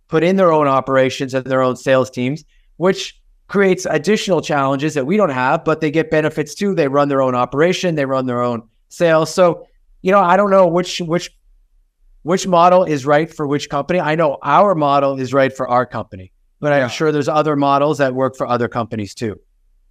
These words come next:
Speaker 2: How do you stay on top of quality and consistency of taste and brand?
Speaker 1: Yeah,
Speaker 2: You
Speaker 1: so
Speaker 2: know,
Speaker 1: we have
Speaker 2: I don't, as a consumer, you know, what I get in one state, I really like what Juan is doing, and I'm a consumer, and then I go to another state.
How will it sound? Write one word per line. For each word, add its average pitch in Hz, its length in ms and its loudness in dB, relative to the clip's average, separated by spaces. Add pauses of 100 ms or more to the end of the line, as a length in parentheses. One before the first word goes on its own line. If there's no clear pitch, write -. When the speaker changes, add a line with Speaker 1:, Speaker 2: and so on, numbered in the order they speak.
(340)
Speaker 2:
How 220 120 2
do 294 60 2
you 349 60 2
stay 349 160 -4
on 240 140 0
top 143 300 -4
of 135 200 -2
quality 123 340 -4 (840)
and 123 120 -6
consistency 120 720 -4
of 110 200 -6
taste 117 400 -4
and 98 140 -10
brand? 107 420 -6 (560)
Speaker 1:
Yeah, 143 240 2
Speaker 2:
You 135 60 2
Speaker 1:
so 131 80 -2
Speaker 2:
know, 131 40 -2
Speaker 1:
we 175 140 0
have 196 160 2
Speaker 2:
I 196 140 2
don't, 220 120 0
as 208 180 0
a 214 60 0
consumer, 165 720 -4 (180)
you 143 120 -4
know, 139 120 -2
what 165 200 0
I 165 100 4
get 156 220 -2
in 143 120 0
one 160 200 -2
state, 120 400 -12 (160)
I 156 80 2
really 160 320 0
like 127 440 0 (120)
what 113 240 -10 (420)
Juan 131 260 0
is 123 160 -6
doing, 165 320 0
and 127 140 -4
I'm 160 160 0
a 151 40 -4
consumer, 143 520 -2
and 131 80 -6
then 156 140 -2
I 147 100 0
go 147 160 -2
to 139 140 -8
another 156 280 0
state. 107 360 -12